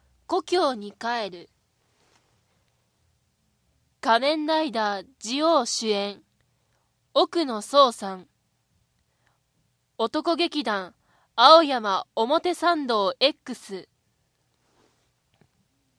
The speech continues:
奥野壮さんは、平成二十九年に、ジュノンスーパーボーイコンテストで、フォトジェニック賞、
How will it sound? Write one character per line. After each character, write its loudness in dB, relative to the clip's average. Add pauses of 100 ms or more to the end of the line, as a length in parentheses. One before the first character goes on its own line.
(1900)
奥 2
野 -4
壮 0
さ -6
ん -10
は、 -8 (600)
平 0
成 -4
二 -8
十 -8
九 -16
年 -12
に、 -14 (580)
ジ -6
ュ -4
ノ -4
ン -20 (220)
ス -14
ー -2
パ 2
ー -2
ボ 0
ー -2
イ -8
コ -2
ン -8
テ -6
ス -16
ト -10
で、 -10 (640)
フ -2
ォ 0
ト -2
ジ -2
ェ 0
ニ -6
ッ -16
ク -8
賞、 -2